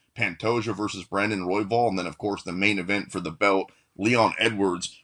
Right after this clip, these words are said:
versus Colby Covington. We'll talk about that a little bit later on in the show. Clay Guida stepped in the octagon for the thirty-seventh time on Saturday night. He lost to Joaquim Silva, but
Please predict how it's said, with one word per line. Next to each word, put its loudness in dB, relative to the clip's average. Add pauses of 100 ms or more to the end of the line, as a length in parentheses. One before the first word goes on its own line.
versus 0
Colby 0 (240)
Covington. 4
We'll 0
talk 4
about 4
that 2 (200)
a 2
little 2
bit 0
later 2
on 4
in 0
the -6
show. 4
Clay 2
Guida 0
stepped -4
in -6
the 0
octagon -2 (260)
for 4
the 0
thirty-seventh 0
time -4
on -2
Saturday 2
night. 2 (240)
He -4
lost 2
to -4
Joaquim 0
Silva, 0 (260)
but 6